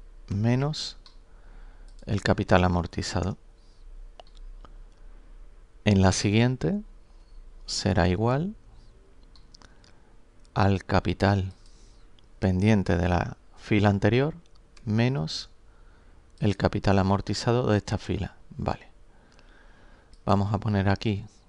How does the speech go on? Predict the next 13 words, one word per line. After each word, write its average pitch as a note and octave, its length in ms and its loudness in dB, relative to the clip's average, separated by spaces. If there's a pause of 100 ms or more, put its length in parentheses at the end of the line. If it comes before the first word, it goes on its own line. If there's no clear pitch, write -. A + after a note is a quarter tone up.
(140)
que G2 140 0
compruebe F2+ 480 2
si - 220 -2
la F2 100 2
celda F#2 440 4
de F#2 60 6
al F#2 160 2
lado F#2+ 220 2
tiene F#2+ 280 0
algún F#2+ 260 0
valor. A#2 340 0 (3000)
Si - 440 -4 (1700)
esta F#2 600 -4